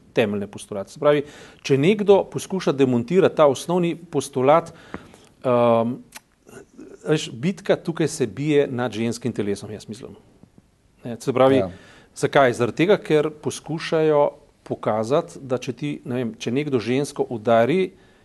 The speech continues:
Speaker 1: je to manj, kot če če se moškemu nekaj zgodi, ne. Nek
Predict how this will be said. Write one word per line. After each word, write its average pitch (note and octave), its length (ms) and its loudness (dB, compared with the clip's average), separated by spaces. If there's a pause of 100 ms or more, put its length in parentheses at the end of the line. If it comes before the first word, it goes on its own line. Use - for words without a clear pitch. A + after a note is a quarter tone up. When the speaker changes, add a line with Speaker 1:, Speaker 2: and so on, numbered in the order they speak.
(120)
Speaker 1:
je B2+ 120 -6
to D3+ 380 2 (880)
manj, E3 380 4
kot - 260 -4
če B2 380 0 (760)
če - 80 -10
se C#3 100 0
moškemu G#2+ 460 -4
nekaj F#2+ 160 -12
zgodi, G2 260 -14
ne. A2 140 -14 (1080)
Nek F3+ 360 -4